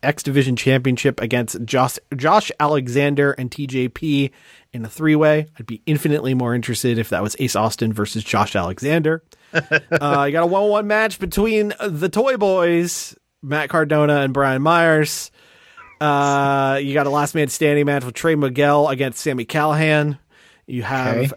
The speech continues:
Speaker 2: Okay.
Speaker 1: a random ass eight man tag team match. Chris Sabin,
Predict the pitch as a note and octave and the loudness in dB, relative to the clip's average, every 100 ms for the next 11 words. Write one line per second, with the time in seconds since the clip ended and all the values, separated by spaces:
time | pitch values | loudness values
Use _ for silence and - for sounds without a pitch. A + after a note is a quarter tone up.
0 | - D3 C3 B2+ B2 A2+ B2 B2 C#3 F3 | -4 -2 0 0 -2 -4 -6 -2 2 4
1 | F#3 F3+ F3 E3 D#3 D3+ D3+ - C#3+ D3+ | 4 4 4 4 2 0 -2 -2 0 2
2 | D3 - - D#3 D#3 D3 C#3 C#3 C3+ C3 | 0 -4 -2 -2 0 -2 0 -2 -2 -6
3 | B2 D3+ D3+ C#3 D3+ C#3 C#3 C3+ - - | -4 0 0 0 -4 -2 -2 -2 -4 0
4 | F3+ - G3+ F3+ D#3+ D#3 C#3+ | 0 0 0 2 2 0 -2